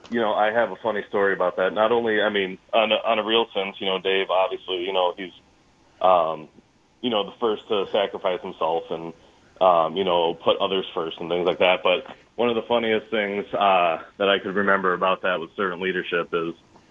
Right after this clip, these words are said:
um, there's a guy that helps out. He's our ball boy, and, uh, uh, Andrew.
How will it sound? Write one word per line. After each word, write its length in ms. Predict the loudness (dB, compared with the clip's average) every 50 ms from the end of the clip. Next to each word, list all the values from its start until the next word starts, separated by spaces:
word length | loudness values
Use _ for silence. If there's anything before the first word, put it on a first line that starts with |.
| _ _ 2
um, 240 | 4 4 4 2 2
there's 180 | 0 0 0
a 40 | 0 0
guy 260 | 2 4 4 2 2
that 280 | 0 0 -2 -2 -4 -4
helps 260 | -2 -2 -2 -2 -2
out. 140 | -2 -2 -2
He's 180 | -2 -4 -2 -2
our 120 | -2 -2
ball 260 | 0 0 0 0 0
boy, 440 | 0 -2 -2 0 0 0 0 -2 -2
and, 360 | -2 -2 -2 -2 -2 0 0
uh, 280 | 0 0 0 0 -2 -4 -8 -14 _ -20 -20 _ -20 -20 -12 _ 0
uh, 160 | 0 2 2
Andrew. 580 | 2 2 2 2 2 4 4 4 4 2 0